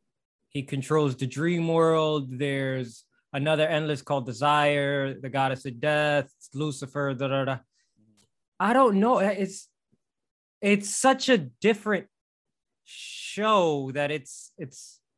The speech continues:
it's not cut clear. Like, there, there was a filler, a whole filler episode, an hour of filler. That was one of the best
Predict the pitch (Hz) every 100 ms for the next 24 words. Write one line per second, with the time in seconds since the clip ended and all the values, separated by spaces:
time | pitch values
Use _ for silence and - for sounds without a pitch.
0 | _ _ - - 214 214 - 214 196 -
1 | _ _ _ _ - 151 196 196 147 135
2 | 135 123 _ _ _ _ _ _ - 240
3 | 185 240 294 269 190 - - 240 262 214
4 | 160 147 254 254 - 247 214 160 - -
5 | 135 127 113 175 190 196 196 160 127 -
6 | 185 143 120 117 _ _ _ _ - 175
7 | 180 165 160 151 196 202 180 143 117 196
8 | 208 -